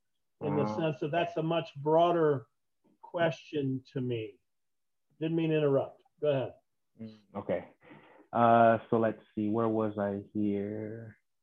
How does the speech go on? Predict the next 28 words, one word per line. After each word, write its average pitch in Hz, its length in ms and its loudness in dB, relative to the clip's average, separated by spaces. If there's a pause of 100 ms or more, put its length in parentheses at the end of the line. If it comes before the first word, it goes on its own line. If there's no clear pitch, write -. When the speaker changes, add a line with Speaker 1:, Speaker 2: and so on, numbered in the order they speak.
(160)
Speaker 1:
So 165 120 -2
we're 165 100 2
talking 180 180 4
about, 170 320 2
you 160 100 -2
wanted 165 260 0
to - 60 -10
talk 170 180 0
more 160 100 0
about 151 220 2
buyers. 135 380 -2 (460)
Speaker 2:
Yes. 120 300 8 (140)
So 127 240 8
for 131 240 12
a 120 140 6
first-time 147 580 2
home 113 260 0
buyer 104 500 2 (380)
Speaker 1:
Yes. 135 160 2
Speaker 2:
that, 107 360 2
uh, 104 580 4
just - 200 -10
wants 117 260 0
a - 20 2
little 113 160 4
bit 113 120 4
of 107 60 2
information, 104 920 -2